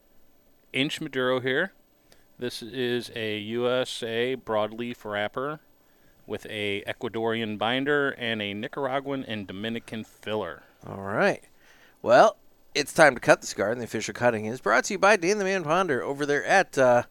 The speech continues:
Speaker 2: Riverman Cigar Company of Crestwood, Missouri. It's where we're broadcasting from today, actually. We got
Speaker 1: Yes.
Speaker 2: Wes sitting over there in what we call the train car. And, uh, you know, we're just kinda chilling out. It's a, it's a nice day in Saint Louis, a little chilly.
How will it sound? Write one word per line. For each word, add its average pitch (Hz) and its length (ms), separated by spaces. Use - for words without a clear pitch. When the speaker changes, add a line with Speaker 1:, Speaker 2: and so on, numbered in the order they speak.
Speaker 2:
Riverman 135 360
Cigar 110 320
Company 90 380
of 85 100
Crestwood, 107 360
Missouri. 101 360
It's - 100
where 101 160
we're 101 100
broadcasting 131 640
from 117 280
today, 113 320
actually. 120 560
We - 60
got 110 240
Speaker 1:
Yes. 107 60
Speaker 2:
Wes 127 220
sitting 131 360
over 123 220
there 127 280
in 120 140
what 117 180
we 113 40
call 123 200
the 110 80
train 135 380
car. 120 360
And, 117 460
uh, 117 460
you 135 120
know, 120 220
we're 170 120
just - 120
kinda 262 200
chilling 262 340
out. 147 240
It's - 200
a, 123 180
it's 120 220
a 131 140
nice 180 380
day 220 260
in 214 140
Saint 208 280
Louis, 208 300
a - 60
little 185 120
chilly. 196 480